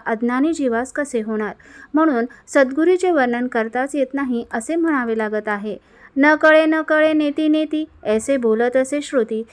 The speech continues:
तेथे मज मूर्खाची मती, पवाडेल कोठे?' श्रुती ही आत्मविद्येची जननी असून, ती सुद्धा नेती नेती मला कळत नाही. कळत नाही असे ज्याच्याविषयी म्हणते, त्या स्वरूपाचे वर्णन करण्यास माझ्यासारख्या मूर्खाची बुद्धी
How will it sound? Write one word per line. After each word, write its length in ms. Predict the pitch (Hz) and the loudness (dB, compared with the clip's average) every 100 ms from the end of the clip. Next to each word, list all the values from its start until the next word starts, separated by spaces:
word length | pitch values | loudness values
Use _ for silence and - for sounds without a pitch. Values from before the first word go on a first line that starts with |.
| _ _ | _ _
तेथे 300 | 285 285 320 | 4 4 4
मज 240 | 311 302 311 | 2 2 2
मूर्खाची 640 | 302 302 294 302 294 320 | 2 2 0 -2 0 0
मती, 400 | 311 302 285 294 _ _ | 0 0 -4 -6 _ _
पवाडेल 520 | 214 208 233 240 269 | 0 4 4 4 2
कोठे?' 480 | 294 294 226 226 220 226 _ _ | 0 0 0 0 -8 -8 _ _
श्रुती 340 | - 330 320 359 | -2 0 4 4
ही 160 | 359 | 4
आत्मविद्येची 840 | 381 247 240 269 302 311 339 330 349 | 4 2 0 -2 -2 -2 -2 -2 -2
जननी 400 | 277 220 220 247 | 0 0 -2 -4
असून, 400 | 269 269 247 220 | -6 -6 -4 -4
ती 200 | 226 294 | -2 -4
सुद्धा 400 | 294 311 247 226 | -2 -2 -2 -2
नेती 340 | 240 233 240 | 0 -2 0
नेती 300 | 330 320 311 | -2 -2 -2
मला 220 | 330 320 339 | -2 0 -2
कळत 380 | 262 214 214 | 0 0 -2
नाही. 320 | 226 208 214 - _ - - | -4 -4 -6 -8 _ -20 -2
कळत 360 | - 269 294 320 | 4 6 6 2
नाही 240 | 339 330 | 2 2
असे 300 | 349 262 294 | 0 -2 -4
ज्याच्याविषयी 640 | 294 254 220 247 254 254 277 | -2 -2 -2 -2 -2 -2 0
म्हणते, 420 | 277 285 214 226 | 2 2 2 0
त्या 200 | 226 233 | 0 -2
स्वरूपाचे 600 | 247 240 240 247 247 262 | 0 -2 0 -2 -4 -2
वर्णन 340 | 254 269 269 330 | -2 0 -2 -2
करण्यास 480 | 302 240 214 220 - - - | -4 -2 -4 -6 -12 -20 -4
माझ्यासारख्या 680 | 254 233 254 294 330 320 320 | 0 2 2 0 -2 -2 0
मूर्खाची 540 | 269 240 233 269 277 | 0 0 -2 -4 -4
बुद्धी 460 | 269 247 247 247 226 | -2 -2 -2 -2 -2